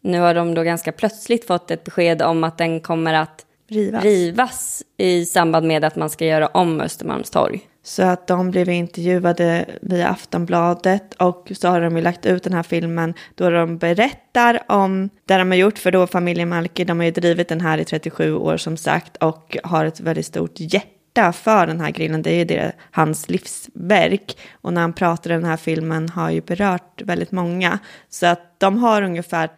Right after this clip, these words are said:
Speaker 2: tvåtusen sjuhundra följare på Instagram nu när vi pratar, och den här filmen då som de har publicerat har nått ut över femhundrafemtiofemtusen,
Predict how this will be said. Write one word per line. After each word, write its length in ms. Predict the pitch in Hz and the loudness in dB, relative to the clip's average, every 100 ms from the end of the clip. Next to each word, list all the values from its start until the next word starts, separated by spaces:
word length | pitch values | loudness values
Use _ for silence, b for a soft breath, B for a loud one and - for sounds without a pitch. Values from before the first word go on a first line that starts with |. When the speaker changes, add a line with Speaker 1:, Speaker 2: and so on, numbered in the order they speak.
| _ | _
Speaker 2:
tvåtusen 420 | 190 208 170 175 180 | -4 0 0 -2 0
sjuhundra 520 | 170 165 165 160 170 | 2 2 0 0 0
följare 440 | 220 190 185 214 | 2 2 4 2
på 200 | - 190 | 2 2
Instagram 760 | 180 180 - 165 160 165 185 240 B B - | 4 2 2 0 2 2 2 -2 B B -6
nu 280 | 170 160 | 0 0
när 120 | 170 160 | 0 0
vi 100 | 160 | -2
pratar, 760 | 202 180 175 - 190 180 - | 0 2 0 0 2 2 2
och 360 | 170 170 _ 165 | 0 0 _ -8
den 120 | 175 175 | -4 -2
här 140 | 170 | -2
filmen 640 | - - 233 214 196 175 | -4 -2 2 2 2 0
då 160 | 160 160 | 0 -2
som 160 | 160 160 | -2 -6
de 120 | 160 | -6
har 80 | 160 | -4
publicerat 840 | 160 156 160 175 165 160 170 - _ | -4 -4 -4 -2 0 2 0 -6 _
har 400 | - - 165 156 | -8 2 4 4
nått 440 | 151 156 156 - - | 2 -2 -6 -10 0
ut 360 | 170 160 160 | 2 2 -2
över 300 | - 160 156 | 0 2 2
femhundrafemtiofemtusen, 1800 | 160 175 165 160 156 160 156 156 160 - 165 156 156 - 160 - 160 160 | -2 -2 0 0 -2 -4 -6 -6 -6 -2 0 0 -4 -2 -2 -2 -2 -2